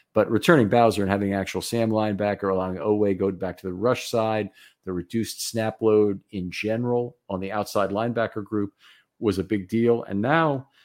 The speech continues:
we're entering a season potentially again where you don't have a single guy who's an obvious Sam, and the only guy who has the obvious Sam traits currently, currently on the team is Oweh,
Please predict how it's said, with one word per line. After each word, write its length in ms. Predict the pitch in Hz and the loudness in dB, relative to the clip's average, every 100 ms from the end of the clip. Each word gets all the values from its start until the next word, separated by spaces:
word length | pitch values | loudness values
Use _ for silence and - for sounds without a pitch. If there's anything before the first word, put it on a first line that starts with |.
| _ _ _ | _ _ _
we're 100 | 120 - | -12 -6
entering 360 | 131 175 165 | -2 0 0
a 60 | 123 | -2
season 480 | - 135 165 139 101 | -4 -2 -2 -2 -4
potentially 540 | - - 131 139 127 | -8 -6 -6 -4 -4
again 460 | 110 113 120 135 107 | -4 -2 0 0 -2
where 120 | 101 | -4
you 140 | 104 104 | -4 -6
don't 360 | 98 147 127 | -4 -2 -2
have 280 | 107 113 117 | -4 -4 -4
a 60 | 104 | -6
single 420 | - 120 120 107 | -6 -4 -2 -2
guy 320 | 104 110 113 | -2 0 2
who's 160 | 107 104 | 0 -2
an 80 | |
obvious 400 | 101 107 104 98 | -4 -2 -2 -4
Sam, 580 | - 117 127 123 101 92 - _ | -4 -4 -2 0 -2 -4 -10 _
and 140 | 117 | -2
the 140 | 110 110 | 0 0
only 340 | 113 123 135 | -2 -2 -2
guy 300 | 123 113 117 | 0 0 0
who 80 | 107 | 0
has 220 | 107 101 | -2 -6
the 120 | - - | -8 -8
obvious 520 | 110 120 113 104 - | -6 -4 -4 -4 -6
Sam 380 | - 117 107 92 | -8 -6 -6 -8
traits 560 | - - 135 170 - | -12 -8 -4 -4 -6
currently, 600 | - 98 95 - 85 87 - _ | -10 -8 -8 -8 -12 -12 -14 _
currently 480 | - - 156 107 90 | -6 0 0 -2 -6
on 80 | 82 | -8
the 80 | 80 | -12
team 380 | - 87 87 107 _ _ _ _ - | -12 -12 -12 -16 _ _ _ _ -6
is 160 | 101 | 0
Oweh, 460 | 110 180 170 - | 2 2 0 -6